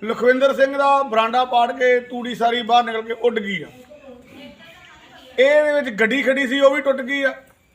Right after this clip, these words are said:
ਆ ਮੇਰੇ ਮਗਰ ਗੱਡੀ ਖਲੋਤੀ ਹੈ, ਟੁੱਟ ਗਈ ਆ। ਮੰਜੇ ਵੀ ਟੁੱਟ ਗਏ ਆ, ਮਾਤਾ ਬਾਪੂ ਵੀ ਸੀ, ਉਹਨੂੰ ਵੀ ਸੱਟਾਂ ਲੱਗ ਗਈਆਂ ਵਾ। ਬਹੁਤ ਵੱਡਾ ਨੁਕਸਾਨ ਹੋਇਆ ਵਾ, ਬਰਾਂਡਾ ਵੀ ਸਾਰਾ ਤਹਿਸ ਨਹਿਸ ਹੋ ਗਿਆ ਵਾ। ਇਹਦੇ ਤੇ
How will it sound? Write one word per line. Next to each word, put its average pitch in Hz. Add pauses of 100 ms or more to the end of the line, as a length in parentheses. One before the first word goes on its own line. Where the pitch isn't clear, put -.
(640)
ਆ 226
ਮੇਰੇ 254
ਮਗਰ 262
ਗੱਡੀ 247
ਖਲੋਤੀ 262
ਹੈ, 269
ਟੁੱਟ 262
ਗਈ 262
ਆ। 254 (340)
ਮੰਜੇ 240
ਵੀ 277
ਟੁੱਟ 254
ਗਏ 254
ਆ, 254
ਮਾਤਾ 233
ਬਾਪੂ 254
ਵੀ 262
ਸੀ, 240
ਉਹਨੂੰ 269
ਵੀ 285
ਸੱਟਾਂ 247
ਲੱਗ 240
ਗਈਆਂ 247
ਵਾ। 247 (160)
ਬਹੁਤ 302
ਵੱਡਾ 269
ਨੁਕਸਾਨ 226
ਹੋਇਆ 226
ਵਾ, 247
ਬਰਾਂਡਾ 233
ਵੀ 233
ਸਾਰਾ 196
ਤਹਿਸ 214
ਨਹਿਸ 196
ਹੋ 196
ਗਿਆ 156
ਵਾ। 135 (600)
ਇਹਦੇ 269
ਤੇ 214